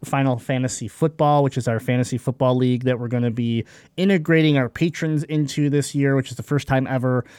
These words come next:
It's gonna be the, the biggest league that we've ever done, uh, because of this, and we're really looking forward to it. So if you're a patron member, uh, get, you know, be ready. If not, now's, now's the perfect time to join before we, before we start sending out these invites.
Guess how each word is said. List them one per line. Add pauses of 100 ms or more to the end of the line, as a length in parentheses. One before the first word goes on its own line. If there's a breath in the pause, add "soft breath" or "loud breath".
(120 loud breath)
It's
gonna
be
the,
the
biggest
league
that
we've
ever
done, (220 soft breath)
uh,
because
of
this,
and
we're
really
looking
forward
to
it.
So
if
you're
a
patron
member, (240 soft breath)
uh,
get,
you
know,
be
ready.
If
not,
now's, (100)
now's
the
perfect
time
to
join
before
we,
before
we
start
sending
out
these
invites.